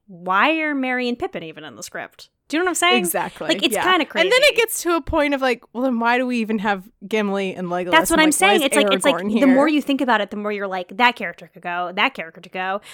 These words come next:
Speaker 1: Like, if they're not gonna be there to do the thing that they do, like, why does this character even exist? Literally, like, in the
Speaker 2: Yeah.
Speaker 1: very beginning when they're leaving the Shire, Merry and Pippin are like, "Don't forget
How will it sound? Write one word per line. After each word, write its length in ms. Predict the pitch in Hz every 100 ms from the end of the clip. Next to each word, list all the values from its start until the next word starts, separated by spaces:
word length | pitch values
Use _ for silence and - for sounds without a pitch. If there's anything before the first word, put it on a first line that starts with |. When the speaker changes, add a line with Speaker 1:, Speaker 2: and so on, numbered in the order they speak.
| -
Speaker 1:
Like, 140 | 269
if 100 | 320
they're 140 | 285 320
not 180 | 320
gonna 160 | 302 269
be 220 | 202 226
there 180 | 233 220
to 240 | - 208
do 400 | 190 202 214 190 -
the 380 | 180 175 220 226
thing 420 | - 208 226 214
that 200 | 196 -
they 140 | 180
do, 360 | 180 190 208 160
like, 160 | 170 175
why 680 | 202 196 214 254 269 262 254
does 180 | 226 214
this 180 | 220 -
character 360 | 226 214 208
even 180 | 196 185
exist? 340 | 180 208 185
Literally, 200 | 240 277 233
like, 160 | 214
in 220 | 190 208
the 80 | 233
Speaker 2:
Yeah. 40 | 180
Speaker 1:
very 220 | 208 233
beginning 380 | 202 190 190 202
when 140 | 196
they're 100 | 185
leaving 240 | 185 185 190
the 80 |
Shire, 400 | 185 180 185 208
Merry 220 | 208 208 202
and 80 |
Pippin 180 | 240 220
are 40 | 233
like, 220 | 220 -
"Don't 160 | 311 339
forget 260 | 359 370